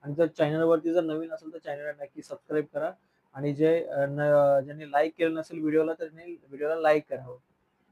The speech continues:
मित्रांनो, या लॉटरीमध्ये, अ, खूप चांगला, अ, प्रतिसाद मिळालेला आहे. सगळ्यात मेन आहे की, अ, नवी मुंबईतील जी घरं होती, ज्याच्यामध्ये नेरूळ, सानपाडा,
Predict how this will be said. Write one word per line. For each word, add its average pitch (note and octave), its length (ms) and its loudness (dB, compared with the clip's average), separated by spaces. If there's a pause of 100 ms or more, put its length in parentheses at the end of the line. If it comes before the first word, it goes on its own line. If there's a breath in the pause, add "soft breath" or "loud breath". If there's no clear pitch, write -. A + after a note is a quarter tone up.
मित्रांनो, A#3 420 0
या F#3+ 260 2
लॉटरीमध्ये, G3 800 4 (100)
अ, D3 380 2
खूप A3 180 -8 (220)
चांगला, F#3 560 8
अ, E3 200 4
प्रतिसाद E3+ 460 0
मिळालेला D#3 440 0
आहे. C3+ 180 -10 (480)
सगळ्यात E3 240 6
मेन G3 320 4
आहे G#3+ 100 4
की, A3+ 400 -4
अ, D#3+ 180 4
नवी D#3 280 4
मुंबईतील G3+ 540 2
जी G#3 120 -14
घरं F3 220 8
होती, D#3+ 280 4
ज्याच्यामध्ये D3+ 420 -6
नेरूळ, D3+ 580 -2
सानपाडा, D3 640 0